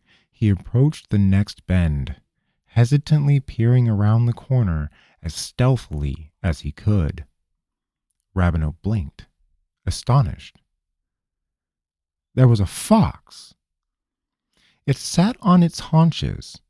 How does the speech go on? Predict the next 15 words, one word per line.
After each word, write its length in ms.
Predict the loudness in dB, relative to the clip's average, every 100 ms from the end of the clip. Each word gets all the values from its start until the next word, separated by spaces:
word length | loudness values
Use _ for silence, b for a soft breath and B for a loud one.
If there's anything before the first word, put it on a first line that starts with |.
| _ _
head 320 | _ -4 -4 -4
quirked 360 | -2 -2 -2
to 80 | -4
the 100 | -2
side, 580 | -2 -2 -2 -2 -6 -12 _ _ _ _ _ -6
watching 640 | -4 -4 -4 -4 -4 -8 _ _ _ _ _ -2
as 160 | -2
Ravenna 460 | 2 2 2 0 -2
stared 400 | -2 2 2 2
at 140 | 0
it. 300 | -6 -14 -18 _ _ _ _ _ _ _ _ _ _ _ _ _ _ _
Is 280 | 0 2 2
that 220 | 2 2
a 80 | 0
fox? 1040 | -6 -10 -2 0 0 -2 -8 -14 -20 -20